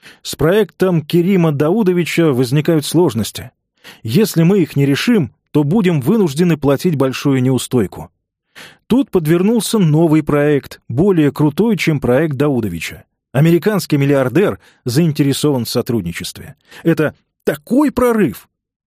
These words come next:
о котором можно только мечтать. Но все эти прихлебатели, без которых невозможно выйти на миллиардера,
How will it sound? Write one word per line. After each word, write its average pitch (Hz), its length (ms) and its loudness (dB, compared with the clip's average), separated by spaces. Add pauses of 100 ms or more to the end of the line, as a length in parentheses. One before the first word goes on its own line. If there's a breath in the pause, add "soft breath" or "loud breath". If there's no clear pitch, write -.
о 143 100 -2
котором 160 420 0
можно 165 320 2
только 185 320 0
мечтать. 180 520 -2 (720 loud breath)
Но 151 160 2
все 196 280 0
эти 151 180 0
прихлебатели, 147 840 -2 (200 soft breath)
без 143 200 -4
которых 165 360 0
невозможно 143 540 2
выйти 156 260 0
на 131 100 -2
миллиардера, 143 680 -2